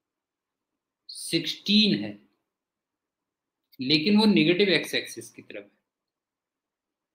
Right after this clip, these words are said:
या मैं उसको ऐसे भी कह सकता हूं कि अगर मैंने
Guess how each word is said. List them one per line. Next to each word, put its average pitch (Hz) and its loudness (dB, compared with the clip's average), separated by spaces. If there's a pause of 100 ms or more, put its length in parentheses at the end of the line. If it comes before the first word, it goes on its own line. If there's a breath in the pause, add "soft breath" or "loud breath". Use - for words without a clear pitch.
(580)
या 143 4
मैं 247 4
उसको 240 2 (140)
ऐसे 165 2
भी 214 -2
कह 196 2
सकता 175 -4
हूं 202 -4
कि 226 -6
अगर 214 2
मैंने 196 0